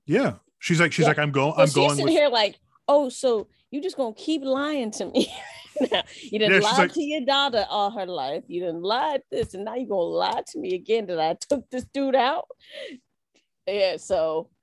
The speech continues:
Speaker 2: you know, Karen's still carrying, carrying, as I like to say, and she's trying to control the situation so her mama don't try and get out that thing. But mama's like, "No, well, I, I wanna see this."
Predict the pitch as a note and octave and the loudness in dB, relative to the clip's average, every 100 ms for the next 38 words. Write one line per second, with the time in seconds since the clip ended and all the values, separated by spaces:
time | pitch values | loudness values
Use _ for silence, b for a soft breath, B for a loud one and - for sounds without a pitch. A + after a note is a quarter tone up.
0 | _ _ - F#3 F#3+ F3 G3 G3 B3+ C4 | _ _ -8 -4 -2 -2 -4 -2 -4 -4
1 | - B3 B3 B3 G#3 F3 D#3 D3+ D3+ _ | -4 -4 -4 -8 -6 -4 -4 -6 -10 _
2 | - E4 D4+ A3 E3 D3+ D3 C#3 C3+ D3+ | -6 0 2 2 -2 -4 -6 -8 -8 -8
3 | C#3+ F3+ A3+ B - E3+ F3 F3 G#3+ - | -8 -10 -14 B -6 -2 -2 -2 -4 -2
4 | E3 D#3 E3+ D#4+ B D#4+ - - G3+ G3+ | -2 0 -2 -6 B -12 -12 -4 0 0
5 | G3+ A3 G#3 - A#3 A#3+ A#3 B3 F#3+ - | -2 -8 -10 -8 -6 -6 -6 -8 -6 -2
6 | B3 A#3 A#3+ F#3+ F#3 F3+ F3 E3 F3 F3 | -2 -2 -8 -12 -6 -4 -4 -8 -8 -6
7 | E3 F#3+ G3 E3 D#3 - - - E3 D#3 | -6 -6 -4 -4 -6 -8 -10 -6 -4 -2
8 | C#3 C3 C#3 - A#3+ A#3+ F3+ C#3 G3 B3+ | -2 -2 -6 -6 -6 -4 -4 -4 -6 -6
9 | C#4+ A3 G3+ A3+ A3+ F3 E3 _ _ b | -6 -6 -6 -6 -6 -6 -8 _ _ b
10 | b b _ - D#3 D3+ - F#3 A3 G3+ | b b _ -6 -2 0 0 0 0 -2
11 | F3+ - G3 D#3 F2+ D#2+ - - | -8 -10 -8 -8 -10 -12 -18 -20